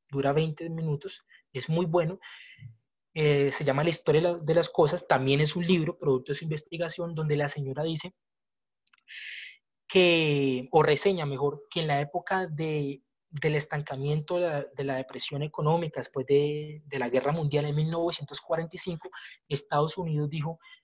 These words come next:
o encabeza su gobierno, "No importa lo que esté pasando,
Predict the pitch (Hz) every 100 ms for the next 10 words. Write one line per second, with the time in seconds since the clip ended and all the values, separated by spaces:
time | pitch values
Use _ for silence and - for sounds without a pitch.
0 | _ _ _ _ _ 175 175 143 143 147
1 | 139 139 165 180 147 135 151 160 151 165
2 | - 180 - 185 175 - - 143 139 165
3 | 139